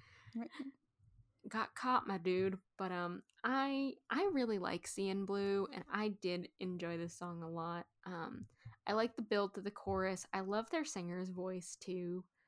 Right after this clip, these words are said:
Speaker 2: Um,
Speaker 1: Mm-hmm.
Speaker 2: I like that ascension at the end of the verses. Um, I missed them, and I like their hag music.
Speaker 1: Mm-hmm.
Speaker 2: Because this is definitely pe-,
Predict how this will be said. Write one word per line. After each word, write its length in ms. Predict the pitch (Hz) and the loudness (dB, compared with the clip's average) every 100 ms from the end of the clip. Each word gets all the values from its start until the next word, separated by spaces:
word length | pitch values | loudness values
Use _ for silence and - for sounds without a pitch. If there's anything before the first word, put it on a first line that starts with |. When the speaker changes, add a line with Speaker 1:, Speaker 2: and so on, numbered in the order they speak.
| _ - - 247 | _ -10 -2 0
Speaker 2:
Um, 0 | |
Speaker 1:
Mm-hmm. 960 | 180 269 277 285 330 330 _ _ - | 0 0 0 0 -2 -8 _ _ -4
Speaker 2:
I 20 | 208 | 0
like 200 | 190 - | 2 0
that 140 | 190 208 | 0 2
ascension 680 | 190 - 185 170 185 170 170 | 0 -2 -4 -4 -4 -4 -4
at 140 | 175 | -6
the 140 | 185 | -6
end 140 | 185 170 | -6 -6
of 60 | |
the 80 | 180 170 | -8 -8
verses. 520 | - 170 208 196 - - _ - - - - | -10 -8 -8 -8 -12 -20 _ -18 -16 -16 -12
Um, 340 | - - - 208 _ _ _ _ _ _ _ _ _ - | -12 -12 -14 -16 _ _ _ _ _ _ _ _ _ 0
I 80 | |
missed 420 | 214 202 214 - - | 2 2 -2 -8 -4
them, 260 | 175 185 214 _ _ _ _ _ | -2 0 -4 _ _ _ _ _
and 120 | 190 190 | -2 0
I 80 | |
like 420 | 185 190 196 - - _ _ _ _ _ _ _ _ | 0 0 0 -4 -18 _ _ _ _ _ _ _ _
their 160 | 208 208 | -2 0
hag 340 | 190 214 196 185 | 2 4 4 2
music. 540 | 175 170 180 - - - - - - - _ _ - _ _ _ _ _ _ 294 | -2 -2 -4 -6 -16 -20 -20 -20 -20 -20 _ _ -20 _ _ _ _ _ _ 2
Speaker 1:
Mm-hmm. 300 | 262 359 415 - - - _ _ - - _ _ | 2 2 -4 -6 -18 -20 _ _ -20 -20 _ _
Speaker 2:
Because 240 | 214 214 190 | -6 -2 0
this 180 | 180 | 0
is 140 | 185 180 | -2 0
definitely 400 | 185 175 180 180 | 0 0 -2 -4
pe-, 240 | 196 180 | -4 -6